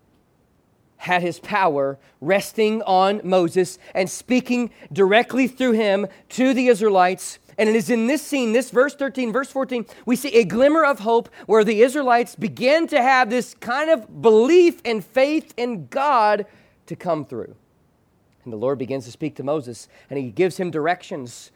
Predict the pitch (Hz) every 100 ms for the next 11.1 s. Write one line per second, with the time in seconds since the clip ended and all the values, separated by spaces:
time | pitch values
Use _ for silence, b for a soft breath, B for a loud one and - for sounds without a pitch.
0 | b b b _ 156 160 160 - 135 196
1 | 185 156 - 147 147 - - - b b
2 | 143 170 143 175 175 185 180 175 165 170
3 | 160 185 - B B 151 175 208 175 196
4 | 175 214 214 220 b b 170 170 - 233
5 | 196 185 - b 147 151 156 156 - -
6 | 180 180 151 175 175 180 180 135 131 147
7 | 127 104 80 _ _ _ _ _ _ _
8 | _ _ _ _ _ 110 135 160 156 170
9 | 185 190 _ _ _ _ _ - 139 143
10 | 202 - 220 220 165 120 208 233 233 185
11 | 110